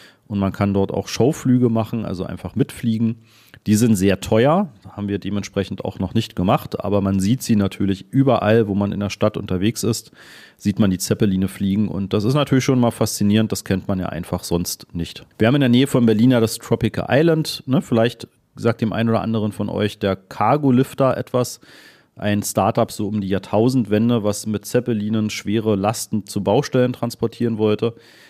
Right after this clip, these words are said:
Das Konzept ist, meine ich, daran gescheitert, dass die Last, wenn man sie absetzt, nicht kompensiert werden kann. Ja, und dass natürlich auch niemand, der irgendwo wohnt,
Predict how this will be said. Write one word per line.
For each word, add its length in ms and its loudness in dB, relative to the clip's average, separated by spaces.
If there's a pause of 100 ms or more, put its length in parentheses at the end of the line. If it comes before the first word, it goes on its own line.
(180)
Das 200 0
Konzept 400 0
ist, 520 -2
meine 400 2
ich, 220 -4
daran 340 0
gescheitert, 760 -2
dass 460 -6
die 520 -2
Last, 580 -2
wenn 100 2
man 160 2
sie 140 -2
absetzt, 920 -4 (640)
nicht 260 2
kompensiert 580 2
werden 280 -4
kann. 380 -14
Ja, 120 -2
und 180 -2
dass 160 0
natürlich 420 2
auch 300 -4
niemand, 540 4
der 80 0
irgendwo 360 -2
wohnt, 400 2